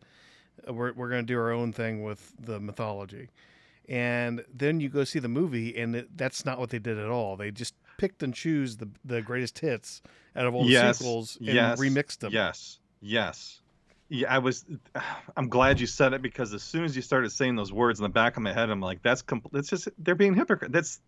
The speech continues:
Speaker 2: that's total hypocrisy bullshit," because they just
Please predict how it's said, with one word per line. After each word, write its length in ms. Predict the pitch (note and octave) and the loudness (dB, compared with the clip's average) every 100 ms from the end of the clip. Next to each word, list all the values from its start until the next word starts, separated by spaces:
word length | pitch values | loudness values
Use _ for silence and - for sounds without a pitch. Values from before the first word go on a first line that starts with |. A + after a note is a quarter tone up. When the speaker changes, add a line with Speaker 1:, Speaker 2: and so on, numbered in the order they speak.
| - | 0
Speaker 2:
that's 240 | E3 - _ _ | 0 0 _ _
total 240 | - G3 | 8 10
hypocrisy 580 | F#3 F3 D#3+ D3+ D3 D3+ | 10 8 4 4 -2 -2
bullshit," 640 | B2+ B2+ D3 - A#2 F#2 - | 0 4 4 4 2 2 0
because 580 | A#2 B2 B2 A#2+ A2+ - - - - - | -2 2 4 4 2 -6 -18 -20 -20 -16
they 320 | - A#2+ C3+ D3 | 2 6 8 6
just 280 | C3+ C3+ | 2 0